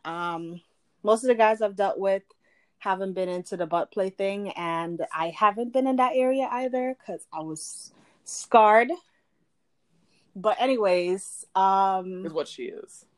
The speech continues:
Speaker 1: <laughs>
Speaker 2: Won't put a thing in there, and she didn't know it, and she didn't like it. That's all it was. Nothing was taken from her body. Like, she's fine.
Speaker 1: Whatever. That was taken from my body, okay?
Speaker 2: Mm-hmm.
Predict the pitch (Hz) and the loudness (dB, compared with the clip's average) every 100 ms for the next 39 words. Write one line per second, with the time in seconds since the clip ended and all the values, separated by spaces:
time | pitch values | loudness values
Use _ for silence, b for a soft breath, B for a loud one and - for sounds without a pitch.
0 | _ - 220 - 415 - - - 415 - | _ -10 -8 0 0 4 2 2 -4 -4
1 | - 403 226 226 262 220 220 202 190 185 | -12 -6 0 0 2 0 2 -2 0 -2
2 | 180 165 160 196 175 156 165 156 160 156 | -2 -4 -6 -6 -4 -4 -4 -6 -6 -8
3 | 151 131 - - - _ 147 151 165 156 | -6 -6 -8 -18 -20 _ -8 -6 -2 -2
4 | 139 - - - _ _ _ _ _ _ | -2 -8 -18 -20 _ _ _ _ _ _
5 | _ - 190 190 196 185 - 233 185 - | _ -4 -4 -2 0 0 0 2 2 0
6 | 156 165 151 151 127 - - 117 - - | -6 -6 -6 -4 -4 -6 -10 -10 -10 -10
7 | 175 156 - - 139 - - - - - | -8 -8 -10 -8 -6 -6 -8 -12 -16 -18
8 | _ _ - _ - 180 180 170 156 156 | _ _ -20 _ -20 -14 -10 -8 -8 -10
9 | 160 - 165 165 175 175 170 - 160 160 | -14 -16 -18 -4 -2 -2 -8 -8 -10 -8
10 | 160 156 151 156 147 143 - - 165 147 | -6 -6 -4 -6 -6 -6 -8 -8 -4 -4
11 | 160 151 151 156 | -4 -14 -14 -14